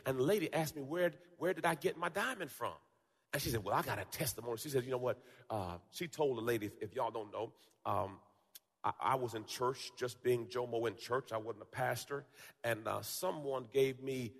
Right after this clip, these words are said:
their pinky ring in my pocket and said, "Here, I'm sewing it into you." I wasn't a pastor. I was just at church. And, uh, I didn't know size or dimension because that's not my, my thing.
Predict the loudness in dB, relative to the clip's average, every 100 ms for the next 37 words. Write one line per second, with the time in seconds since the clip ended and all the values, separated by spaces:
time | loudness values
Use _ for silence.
0 | -6 0 0 0 -4 -4 -2 -6 0 0
1 | 0 -4 -2 -4 -2 -2 -2 -10 -6 -6
2 | -6 -4 -2 -2 -8 -10 -4 -2 -2 -6
3 | -6 -10 -10 -8 -8 -10 _ _ -20 -2
4 | -2 0 -4 -4 -6 0 0 0 -4 -4
5 | -6 -2 -2 -2 -4 -4 -6 -18 -18 -20
6 | -20 _ 0 0 0 2 2 -2 0 2
7 | 4 0 -4 -2 -2 -4 -12 -20 _ -4
8 | 2 4 4 4 0 -6 -2 -2 -2 -8
9 | -6 -2 0 0 -2 -2 -4 -2 -2 -2
10 | -4 _ -6 -4 -2 -2 -2